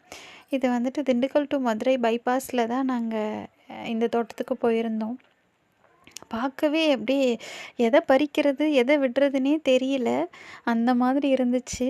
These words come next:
அஹ், இன்னும் இதுவெல்லாம் வந்துட்டு பழுக்கிற ஸ்டேஜுக்கு வரல. இப்போ தான் வந்துட்டு மீடியம் ஸ்டேஜுக்கு வந்திருக்குன்றதால கொஞ்சம் எல்லாம் புளிப்பா இருந்துச்சு.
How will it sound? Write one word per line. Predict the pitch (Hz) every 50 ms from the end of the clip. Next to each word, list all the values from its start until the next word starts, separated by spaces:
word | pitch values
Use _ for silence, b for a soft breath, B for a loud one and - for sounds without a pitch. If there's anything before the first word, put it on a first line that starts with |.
| 311 381 B B B B B B B -
அஹ், | 269 262 254 240 240 240 240 240 240 240 240
இன்னும் | 240 226 254 262 277 320 349 320 269
இதுவெல்லாம் | 247 247 254 285 294 285
வந்துட்டு | 254 247 269 - 311 -
பழுக்கிற | 262 233 240 269 262 - 311 311 - -
ஸ்டேஜுக்கு | 262 262 254 262 262 -
வரல. | 262 254 233 233
இப்போ | 226 214 - 233
தான் | 269 277 269 262
வந்துட்டு | 254 269 269 262
மீடியம் | 247 240 233 247 262 254 254 - -
ஸ்டேஜுக்கு | 240 240 233 - - 262
வந்திருக்குன்றதால | 262 247 240 233 240 240 - - 240 240 233 233 233 233 262 277 -
கொஞ்சம் | 277 254 233 226 214
எல்லாம் | 214 214 254 285 285 - _ -
புளிப்பா | 262 247 240 240 - -
இருந்துச்சு. | 269 277 269 262 254 247 240 240 - - - 247